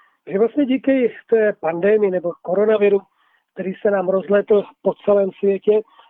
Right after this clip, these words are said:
a způsobil neočekávané zvraty a proměny v celé společnosti, eh, mm, způsobuje to, že ať už, eh, Brexit, to znamená ať už anglickou ekonomiku, tak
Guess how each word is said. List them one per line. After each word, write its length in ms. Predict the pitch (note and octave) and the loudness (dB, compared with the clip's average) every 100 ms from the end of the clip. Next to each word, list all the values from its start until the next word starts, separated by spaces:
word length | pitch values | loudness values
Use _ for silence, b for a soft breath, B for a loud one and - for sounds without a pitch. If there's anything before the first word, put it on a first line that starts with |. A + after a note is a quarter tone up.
| b - | b -10
a 100 | F#3 | -10
způsobil 680 | _ G#3 - G#3 F#3+ G#3 G3+ | _ -6 -2 0 2 2 0
neočekávané 1040 | F#3+ - A3 - G#3 G#3+ G3+ G3 G3+ G3+ | -4 -4 -6 -6 -4 0 2 2 2 0
zvraty 680 | E3+ E3 F#3 F#3 G3 - A3+ | -2 -6 -4 -2 -2 0 -2
a 100 | - - - | -2 -4 -4
proměny 520 | G3 F#3+ G3 G3 G3 | -2 0 0 0 -2
v 200 | - - | -6 -4
celé 200 | G3+ G3+ - | -2 -2 -6
společnosti, 720 | - F#3+ - F#3 E3+ _ G#3 A3 B B B B B B B - | -10 -10 -8 -12 -14 _ -8 -8 B B B B B B B -2
eh, 1000 | G3+ G3 G3+ G3+ G3+ D4 C5 - G#4 A3+ | 0 2 2 2 0 -2 -4 -6 -8 -4
mm, 420 | G3+ G3+ G3+ G#3+ A#3 - _ _ - - - | -2 -4 -4 -6 -8 -16 _ _ -20 -20 -10
způsobuje 560 | - G3+ D4 A#3+ C#4+ | -6 -2 -2 0 0
to, 260 | A#3 A3 B3 | 2 2 0
že 180 | G#3+ B3 - b b b b b | 0 -2 -4 b b b b b
ať 200 | - A3 - | -6 -4 0
už, 160 | C#4 - - | -2 0 -2
eh, 200 | G#3+ G3+ | 0 0
Brexit, 560 | D#3+ G3+ - - B3 - - | -2 -4 -4 -4 -2 -4 -6
to 80 | F#3+ | -2
znamená 300 | G3 G3 G3 | 0 0 0
ať 180 | G#3+ G#3 | -2 -2
už 120 | F#3 - - _ | -4 -6 -18 _
anglickou 520 | G#3 F#3+ G3+ - A3 | -2 0 -2 0 0
ekonomiku, 580 | A3 - G#3 G#3+ G#3+ B3 | 0 0 0 0 0 -2
tak 140 | A3+ | -2